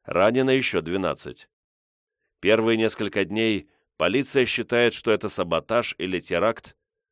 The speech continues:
но оказывается, школьный уборщик занимался неавторизованным ремонтом робота, то есть в переводе на нормальный язык – заменял заводские детали поддельными и продавал их на черном рынке.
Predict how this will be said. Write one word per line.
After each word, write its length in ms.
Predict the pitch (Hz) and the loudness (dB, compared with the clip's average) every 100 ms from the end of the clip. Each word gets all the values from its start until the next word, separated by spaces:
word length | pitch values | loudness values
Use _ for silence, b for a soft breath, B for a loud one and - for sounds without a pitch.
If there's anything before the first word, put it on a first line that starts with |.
| _ | _
но 200 | - 82 | -4 0
оказывается, 680 | 135 139 143 143 147 143 135 | 2 2 2 4 2 2 -2
школьный 400 | 117 139 123 110 | -2 0 0 0
уборщик 460 | 95 110 127 127 95 | 2 0 0 -4 -4
занимался 580 | 101 101 104 110 - | -2 0 2 2 0
неавторизованным 840 | 101 101 92 101 98 95 104 101 95 | -2 -2 -2 -4 -2 0 -2 -2 -2
ремонтом 480 | 95 95 95 - 104 | -2 -2 -4 -4 -2
робота, 500 | 117 82 73 71 - _ _ _ _ _ | -2 -2 -6 -10 -14 _ _ _ _ _
то 160 | 95 | 2
есть 220 | 98 - | 2 0
в 60 | - | -4
переводе 640 | 95 92 98 95 95 92 - | 0 2 2 0 0 0 -2
на 140 | 98 | -2
нормальный 520 | 98 95 90 85 82 | 0 0 0 -2 -2
язык – 380 | 85 90 135 - _ _ _ _ - | -4 -4 -4 -6 _ _ _ _ -16
заменял 520 | 80 113 139 147 131 | -4 0 2 4 4
заводские 500 | 113 117 113 - 110 | 4 0 0 -2 -2
детали 380 | 95 98 110 98 | -2 0 0 2
поддельными 760 | 113 113 120 123 80 78 73 _ _ _ _ | 0 -2 0 0 -2 -6 -8 _ _ _ _
и 100 | - | -6
продавал 520 | 127 127 104 98 113 127 | 0 2 2 4 4 4
их 360 | 131 135 - - | -2 -4 -6 -4
на 180 | 120 | -2
черном 460 | 117 90 78 78 85 | -2 -2 -4 -4 -2
рынке. 440 | 87 78 - 71 | -4 -4 -8 -10